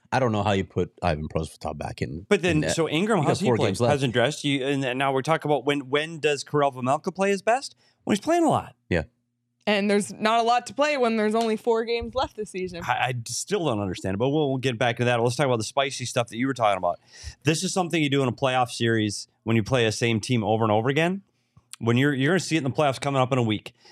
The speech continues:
Speaker 2: If somebody goes up four one, five one with a minute to go and you're out of the game, that's how you play, because you want them to be thinking of something the next game. You, you're trying to send a message. I'm not quite sure what the message is here. We're in last, you're in the playoffs.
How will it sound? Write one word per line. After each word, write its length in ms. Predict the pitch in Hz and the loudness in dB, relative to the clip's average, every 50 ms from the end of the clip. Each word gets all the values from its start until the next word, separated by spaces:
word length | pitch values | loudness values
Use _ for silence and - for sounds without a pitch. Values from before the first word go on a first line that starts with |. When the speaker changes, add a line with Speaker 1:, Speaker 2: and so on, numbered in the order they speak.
| - - | -4 0
Speaker 2:
If 140 | - - | 0 0
somebody 320 | - - 156 147 156 165 160 | 2 2 0 2 2 2 2
goes 400 | 139 147 147 147 143 131 - - _ _ - - | 2 2 4 4 2 0 -2 -6 _ _ -4 -2
up 240 | 143 143 143 - - | 0 0 -2 -4 -6
four 240 | - 151 156 156 151 | -2 0 2 2 2
one, 220 | 147 151 147 139 | 2 2 2 0
five 340 | 120 - 139 123 131 139 135 | 0 0 2 2 2 2 2
one 180 | 143 143 135 131 | 2 2 2 2
with 160 | 127 120 - | 2 2 2
a 20 | 117 | 2
minute 240 | 120 123 127 123 | 2 2 2 2
to 100 | - 131 | 0 0
go 380 | 107 110 113 120 139 160 165 - _ - | 2 4 4 4 4 2 0 -4 _ -6
and 160 | - 107 107 | -2 2 2
you're 200 | 113 127 131 - - | 4 2 2 2 2
out 340 | 110 123 147 170 - - _ - | 2 2 2 2 0 -4 _ -8
of 80 | - 123 | -4 -2
the 80 | 135 | -2
game, 320 | 123 135 139 147 165 180 180 _ _ _ _ _ _ | 0 0 0 -2 -2 -4 -8 _ _ _ _ _ _
that's 380 | - - 90 110 123 120 117 - | -10 -4 0 2 2 2 2 0
how 60 | 120 104 | 0 0
you 100 | 98 92 | 0 0
play, 340 | - 107 85 - - - - _ _ _ _ _ _ _ | -2 -4 -6 -6 -8 -14 -18 _ _ _ _ _ _ _
because 280 | - 120 120 131 113 110 | -2 0 0 0 2 2
you 100 | 123 127 | 2 2
want 260 | 123 131 131 123 117 | 4 4 2 2 2
them 220 | 131 131 120 117 104 | 0 0 2 2 0
to 80 | 110 | 0
be 220 | 95 92 98 110 101 | 0 0 0 -2 0
thinking 420 | - - 131 123 113 120 117 110 | 0 0 0 0 0 0 0 0
of 100 | 107 98 | 0 0
something 560 | - - 120 113 104 - 117 104 98 95 92 - - - _ _ _ - | 0 0 0 2 2 2 2 2 2 0 -2 -6 -14 -20 _ _ _ 0
the 100 | 120 120 | 2 2
next 240 | 110 107 110 - - | 2 2 0 -2 -4
game. 260 | - 95 87 85 90 | -6 -4 -4 -4 -2
You, 140 | 95 104 110 | 0 0 0
you're 160 | 110 110 110 | 0 0 0
trying 240 | - - 120 117 113 | 0 0 0 0 0
to 60 | 104 | 0
send 220 | - - 120 110 | 0 0 0 0
a 40 | 104 | 2
message. 600 | 104 107 113 117 120 - 120 98 85 - - - - - - - - - - - - _ _ _ _ - | 2 4 2 2 2 0 -2 -2 -2 -4 -10 -10 -12 -16 -18 -18 -18 -18 -20 -20 -20 _ _ _ _ -2
I'm 140 | - 123 127 | 0 2 2
not 180 | 131 127 117 - | 2 2 0 0
quite 160 | - 131 120 | -2 -2 -2
sure 180 | - - 135 | -2 -2 0
what 140 | 127 127 113 | 0 2 2
the 80 | - 101 | 2 2
message 400 | 101 110 113 107 - 135 120 113 | 2 2 0 0 -2 -2 0 0
is 160 | 120 117 95 | 0 0 2
here. 220 | - 117 120 127 | 2 2 2 2
We're 180 | 120 98 104 110 | 4 2 2 2
in 140 | 113 104 107 | 2 2 2
last, 360 | 110 113 117 123 120 - - | 2 2 2 2 -2 -4 -6
you're 140 | 101 110 113 | -4 -2 -2
in 80 | 113 | -2
the 60 | 104 92 | -2 -2
playoffs. 500 | - 107 107 123 135 147 - - - | 0 0 2 2 2 0 -2 -4 -12